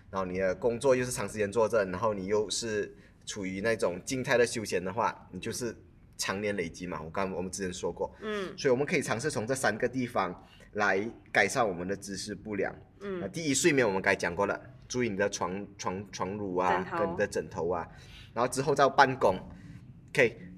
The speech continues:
Speaker 1: 办公的时候，我们先要注意你的办公桌和你的办公椅，
Speaker 2: 嗯。
Speaker 1: 是不是处于一个比较好的一个设定上。
Speaker 2: 是，还有电脑的位置吧。
Speaker 1: 对。对，电脑荧幕的位置，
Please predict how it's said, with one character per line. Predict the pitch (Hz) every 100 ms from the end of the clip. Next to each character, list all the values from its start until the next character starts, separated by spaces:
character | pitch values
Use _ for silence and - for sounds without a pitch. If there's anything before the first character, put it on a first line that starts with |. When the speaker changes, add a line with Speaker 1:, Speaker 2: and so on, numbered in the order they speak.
| -
Speaker 1:
办 | 196 196 180
公 | 147 139
的 | 151
时 | 147 117
候， | 135 127 113 -
我 | 104
们 | 104 107
先 | 110 120
要 | 113
注 | 117 127
意 | 120 113 -
你 | 95 90
的 | 95 90 - - - -
办 | 127 117
公 | 104 92
桌 | - 92 90 95 -
和 | 98
你 | 95
的 | 101
办 | 98 117 110
公 | 98
椅， | 92 87 - - - - - -
Speaker 2:
嗯。 | -
Speaker 1:
是 | - 147
不 | 127
是 | 135 131
处 | - 110 95
于 | 101
一 | 104
个 | 101 110 92 -
比 | 95
较 | 104
好 | - 80
的 | 80 71
一 |
个 | 87
设 | 95 107
定 | 87 98
上。 | 87 92 - -
Speaker 2:
是， | - 214 190 165 143 - - -
还 | -
有 | 233
电 | 202 294 247
脑 | 180
的 | 175
位 | 185 208 202
置 | 180
吧。 | 143 135
Speaker 1:
对。 | 113 76
对， |
电 | - 156
脑 | 139 92
荧 | 90 95
幕 | 117 120
的 | 107
位 | 113 113
置， | - 87